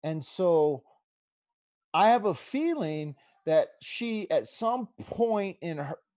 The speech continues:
maybe it was them together. I mean, I would love to see if Heidi and Megan, you know, were coming up pregnant together. And then at some point,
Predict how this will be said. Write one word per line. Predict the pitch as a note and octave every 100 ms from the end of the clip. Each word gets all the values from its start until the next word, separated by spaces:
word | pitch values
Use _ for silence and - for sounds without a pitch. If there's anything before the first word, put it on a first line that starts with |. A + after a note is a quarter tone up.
| _ _ E3+
maybe | F3 A#3 D4
it | D#4
was | C4+ E3+
them | A3+ A3+
together. | - D#3 A#2+ E3 B3 C#4 F3
I | C#3
mean, | E3+
I | E3+
would | F#3 E3
love | G3 A#3+ B3
to | - G3
see | - G3 G3 F#3 E3 _ _ _ _ _ -
if | F3 D#3+ - - _ _ _ -
Heidi | - F#3+ F#3+ F3+ F3 D#3+
and | C#3+ C#3+ _ _ _
Megan, | D#3 D#3+ E3 D3+ D3+ D3
you | D3
know, | C#3+ C#3 C3+ B2+ - _ C#3+
were | C#3+
coming | - F3+ E3 D#3+
up | D#3 - -
pregnant | D#3+ D3+ C#3 A2+
together. | C3 C#3 C3+ C3 A2
And | C3+
then | C3+ C3
at | -
some | - E3 D3
point, | - D3 C#3 B2+